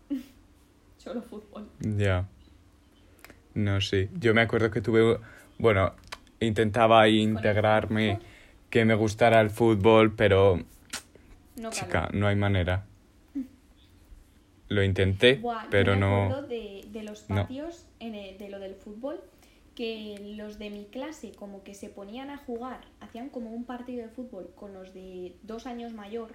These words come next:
Speaker 1: o un año mayor o algo así, y se ponían a jugar y había, y estábamos todo el patio ahí en plan,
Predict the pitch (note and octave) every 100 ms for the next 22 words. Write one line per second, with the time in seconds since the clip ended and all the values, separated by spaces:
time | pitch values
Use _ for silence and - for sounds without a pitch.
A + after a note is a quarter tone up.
0 | _ - G3+ G#3+ G#3 G#3+ G#3 F#3+ A3 G#3+
1 | G3+ G#3 G#3 A#3 A3+ _ _ - _ _
2 | _ _ _ _ - B3+ B3 A#3+ A#3 A#3
3 | A3 G#3 A#3 D4 D4 C#4 D4 D4 D4 -
4 | _ _ _ _ B3 B3 A3+ A#3 C4 C4
5 | A#3+ G#3 - C4+ C#4+ - _ C#4+ D#4+ D#4+
6 | D4 D4+ D4 D4 C#4+ C4+ C4 B3 A#3